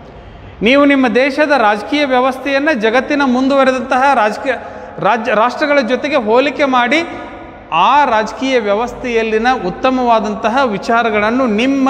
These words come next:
ರಾಜಕೀಯ ವ್ಯವಸ್ಥೆಗೆ ಸೇರ್ಪಡಿಸಿಕೊಳ್ಳುವಂತಹ ಅವಕಾಶ ಇಲ್ಲಿರುವಂಥದ್ದು. ನಿಮ್ಮ ಸಂವಿಧಾನವನ್ನು ಇನ್ನೊಂದು ರಾಷ್ಟ್ರದ ಸಂವಿಧಾನ ಜೊತೆಗೆ, ನಿಮ್ಮ ಸರ್ಕಾರದ ಕಾರ್ಯಶೈಲಿಯನ್ನು ಇನ್ನೊಂದು ಸರ್ಕಾರದ ಕಾರ್ಯಶೈಲಿಯ ಜೊತೆಗೆ ಹೋಲಿಕೆ ಮಾಡಿ ಅಧ್ಯಯನ ಮಾಡುವಂತಹ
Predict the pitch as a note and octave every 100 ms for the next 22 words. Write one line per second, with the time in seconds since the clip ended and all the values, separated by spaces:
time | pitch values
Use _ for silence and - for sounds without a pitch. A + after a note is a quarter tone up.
0 | C#4 A#3+ F#3+ G3+ - B3 A3+ G3+ A3 G#3+
1 | A3+ G#3 G#3 G#3 G#3+ G#3+ G#3+ G#3 - G3+
2 | G3 F#3+ G3+ F#3 D#3+ F3+ A#3+ A#3 A#3 F#3
3 | D#3 E3+ G3+ F3 - C3 B2+ A#2 - -
4 | - - - - - - D#3 F#3 F#3 A3
5 | B3 B3 B3+ B3 B3 B3 A#3 A3 B3 B3+
6 | B3+ A#3+ - A#3 A3+ A#3 A3 G#3 G#3+ G#3
7 | F3+ F3+ E3+ D#3 - - - F#3+ G#3+ G#3
8 | G#3 G#3 B3+ B3 A#3+ B3+ A#3 B3 B3 B3+
9 | B3+ B3+ B3 A3 A#3+ C#4+ C#4 B3 B3 B3+
10 | B3+ A#3+ A#3 A#3+ A#3 A#3+ A#3 A3+ G#3 G#3
11 | G#3 G3 - - - - - A#3 C4+ C4+
12 | B3 A3+ G#3+ G#3 G#3 G#3 E3 F3 A#3+ A#3+
13 | A3+ G#3 G3+ G3 F#3+ G3+